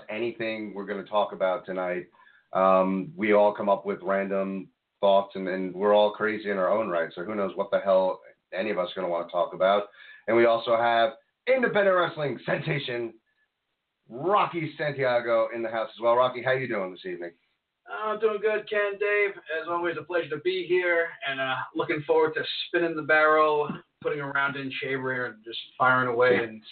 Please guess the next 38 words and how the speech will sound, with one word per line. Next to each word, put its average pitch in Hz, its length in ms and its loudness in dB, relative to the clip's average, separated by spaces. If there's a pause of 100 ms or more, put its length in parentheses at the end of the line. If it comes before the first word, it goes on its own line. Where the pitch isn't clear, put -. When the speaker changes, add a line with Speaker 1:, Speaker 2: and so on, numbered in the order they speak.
(120)
Speaker 2:
seeing 123 280 -6
what, 117 220 -6
uh, 113 160 -6 (280)
what 123 180 -2
hits. - 160 0 (600)
Speaker 1:
<laughs> - 960 -8
All - 160 4
right. 123 300 2 (180)
<laughs> 139 200 -4 (1000)
Or, 110 160 2
or 127 220 2
what 139 160 2 (260)
matters, 202 300 -4
like, 135 260 -4
whatever. 117 440 -2
<laughs> - 60 -10 (1600)
So 143 180 4
before, 233 340 2
you 208 100 -2
know, 185 160 0
it's 180 100 -4
interesting, 143 320 -10
um, 120 380 -6
before 151 260 -14
we 147 60 -10
get 127 180 -10
into 123 100 -18
this, 123 220 -10
and, 113 220 -8
and 110 100 -8
I 120 60 -2
wanted 147 320 -2
to 127 60 -8
mention 107 360 -8
this, 104 180 -4 (240)
um, 98 460 4 (480)
you 113 80 -2
know 104 500 4